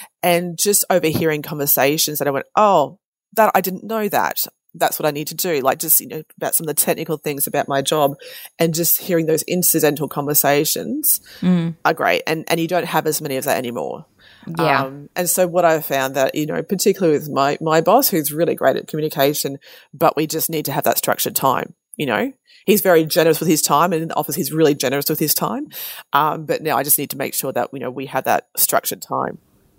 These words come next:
Speaker 2: Yeah, so you've got a space in the calendar so that you can actually have a conversation.
Speaker 1: That's right. And it's really interesting too, because in the health world at the moment with covid, things are changing so rapidly.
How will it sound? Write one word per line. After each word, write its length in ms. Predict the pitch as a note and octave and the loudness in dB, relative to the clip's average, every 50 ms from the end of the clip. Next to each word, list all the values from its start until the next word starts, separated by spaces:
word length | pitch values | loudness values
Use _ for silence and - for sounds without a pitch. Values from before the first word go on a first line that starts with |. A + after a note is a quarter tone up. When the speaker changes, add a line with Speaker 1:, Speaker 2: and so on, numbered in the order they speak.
| _ _ _ - | _ _ _ 2
Speaker 2:
Yeah, 340 | F#3 F3+ E3 D#3+ D#3+ D3+ D3 | 4 4 6 6 6 6 6
so 160 | D3+ - D#3+ | 4 2 -2
you've 140 | D#3 D3+ - | -4 -2 0
got 100 | - C#3+ B2 | 0 0 2
a 60 | C#3+ | 2
space 340 | - - - C#3 C#3+ - B2+ | 2 2 2 0 0 0 -2
in 60 | A#2 | -4
the 60 | B2 | -4
calendar 420 | - - D#3 B2+ C3 C3 B2+ - - | -4 -4 -2 0 0 0 0 0 -2
so 180 | - - - | 0 0 0
that 180 | - - - - | -2 -2 -4 -6
you 60 | - - | -6 -4
can 340 | - - - - - - - - - - - - _ _ - | -2 0 0 0 0 -2 -6 -16 -20 -20 -20 -20 _ _ -6
actually 360 | D3 D3 - - - A#2+ C#3 | -6 -2 -2 -2 -2 -2 -2
have 160 | D#3 C3 - | -4 -4 -4
a 40 | C#3 | -4
conversation. 680 | - C#3+ B2+ - - - - A#1 - - - D3 D3+ - _ _ _ _ _ _ _ _ _ _ _ _ _ _ - | -6 -4 -4 -4 -4 0 0 0 2 2 0 0 -2 -4 _ _ _ _ _ _ _ _ _ _ _ _ _ _ -2
Speaker 1:
That's 280 | D3 - - - - | -2 -2 -2 -2 -4
right. 360 | D#3 C#3+ C3 C3+ C#3 B2 - _ _ - - - - | -2 0 0 2 0 0 -2 _ _ -20 -16 0 2
And 120 | A#3 B3 B3 | 4 4 4
it's 140 | - - | 4 2
really 240 | A#3 A#3+ B3 C#4 - | 2 2 2 2 2
interesting 420 | - G#3 - F#3+ - - F3 D#3 C#3+ | 0 -4 0 0 0 0 -2 -2 -2
too, 220 | - - G#3 G#3 G#3 | -2 -2 -2 -4 -4
because 280 | - D#3+ - E3 D3+ - | -4 -6 -4 -2 -2 -2
in 160 | - F#3 F#3+ | -2 -4 -2
the 120 | D#3 - C3+ | 0 -2 0
health 320 | - E3+ F3+ G#3 - - | 2 2 2 2 2 0
world 200 | E3 D3 D3 C#3 | 2 4 4 2
at 60 | - | 2
the 60 | - D3 | 0 -2
moment 140 | C#3 B2+ | -2 -2
with 120 | A#2 - - | -2 -4 -4
covid, 340 | - F3 E3+ F#3 E3 C#3 - | 0 0 2 2 0 -2 -2
things 200 | G3+ A3 A3 - | -2 -2 -2 -2
are 60 | D3+ | -6
changing 440 | - - D3+ C#3+ D3+ D#3+ - - C3+ | -6 -8 -8 -6 -6 -6 -6 -2 -2
so 140 | - C#3 C3 | -2 -2 -2
rapidly. 600 | C3 C3 C3+ - G#3 F#3 D#3+ - - - - _ | 0 0 2 2 2 -4 -2 -4 -6 -8 -8 _